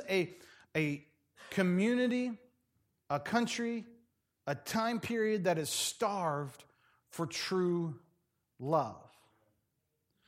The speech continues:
For people who need to know that they are respected, that they're cared for.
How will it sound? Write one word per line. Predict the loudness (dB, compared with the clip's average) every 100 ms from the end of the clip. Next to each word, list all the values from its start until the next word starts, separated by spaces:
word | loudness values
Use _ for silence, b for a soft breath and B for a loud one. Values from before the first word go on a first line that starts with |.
| b b b
For | -4 -2
people | 0 0 2
who | 4 4
need | 4 4 4 2
to | 0
know | 0 2 2
that | 0 -4
they | -6
are | -6
respected, | -6 -6 -6 -6 -6 -8 -10 -10
that | -14
they're | -12
cared | -6 -4 -4 -6
for. | -14 -18